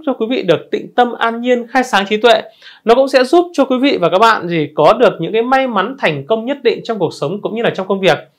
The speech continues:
Vật phẩm đã được các thầy khai quang, chỉ chú và xem ngày sử dụng theo tuổi của gia chủ. Quý vị cứ liên hệ trực tiếp với số điện thoại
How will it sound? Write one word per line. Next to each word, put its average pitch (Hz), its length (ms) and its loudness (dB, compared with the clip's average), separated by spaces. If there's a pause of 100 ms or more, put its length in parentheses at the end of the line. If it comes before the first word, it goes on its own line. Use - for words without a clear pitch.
(440)
Vật 226 140 2
phẩm 196 160 4
đã 185 60 0
được 240 160 2
các 285 160 0
thầy 190 240 4
khai 262 260 0
quang, 254 280 0
chỉ 156 260 -2
chú 208 360 -2
và 156 240 2
xem 240 220 -2
ngày 185 140 0
sử 147 140 -4
dụng 170 200 -4
theo 220 200 2
tuổi 151 120 4
của 131 80 -6
gia 180 100 4
chủ. 147 400 -4 (380)
Quý 220 120 4
vị 247 200 2
cứ 262 60 0
liên 269 140 2
hệ 262 160 2
trực - 240 -2
tiếp 311 120 4 (100)
với 214 200 6
số 240 140 2
điện 226 140 2
thoại 196 260 0